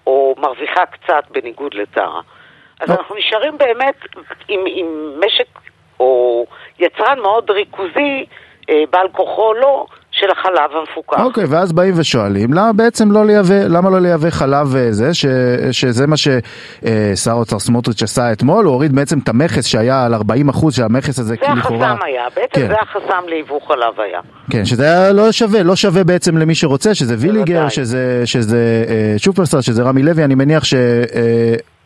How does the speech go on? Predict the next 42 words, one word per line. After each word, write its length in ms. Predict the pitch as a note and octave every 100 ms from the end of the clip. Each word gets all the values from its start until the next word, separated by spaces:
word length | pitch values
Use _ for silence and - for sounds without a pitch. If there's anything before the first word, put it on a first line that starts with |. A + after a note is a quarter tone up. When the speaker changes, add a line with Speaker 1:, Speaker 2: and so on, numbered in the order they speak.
| -
Speaker 2:
ירצו 280 | C3 - D#3+
אולי 280 | D3+ D#3 D#3
לייבא 300 | C#3 B2 C#3+
חלב, 320 | C3+ C#3 D3+
אם 120 | C#3+
זה, 140 | C3+
השאלה 280 | B2 - D#3
אם 100 | B3+
זה 60 | C4+
ישתלם 340 | - A3+ C4+
להם, 160 | A3+ B2+
זאת 120 | -
אומרת, 220 | C#3 C#3+ - - - - - -
ה-, 240 | C3+ -
ה-, 40 | C#3+
באמת 340 | C#3+ F#3+ B3
אני 120 | A#3+
רוצה 220 | G#3+ F#3+ G3
לנסות 340 | F3+ D#3+ E3 D3
ולהבין. 480 | C#3 A#2 G2 G2 E2 _ -
אני, 120 | C#3 - - _ -
ה-, 280 | C3+ - C3+
ה-, 100 | -
כל 160 | F3+
הזמן 240 | F#3 E3+ D#3+
אומרים 280 | C#3+ D#3+ D#3+
לנו, 300 | D3+ D3+ D3
"אוקיי, 320 | F#3+ A#3 D#3+
אז 200 | A#2+ G#2 -
מה 160 | C3 D#3
הבעיה? 300 | G3 A3 E3
פשוט 340 | B2+ A3+ -
ת-, 0 | F#3+ D#3+ -
ת-, 60 | D3
תנו 320 | C3 D3+ G3
לייבא 320 | A3 D3 C#3
חלב." 400 | C#3 A2+ G2+ G2 - - - - - -
אוקיי, 260 | F3+ D#3
נכון 300 | A#2+ - F#3+
שיש 260 | A3 F#3+ F#3
פה 200 | F#3+ F3
מספיק 360 | D3+ - F#3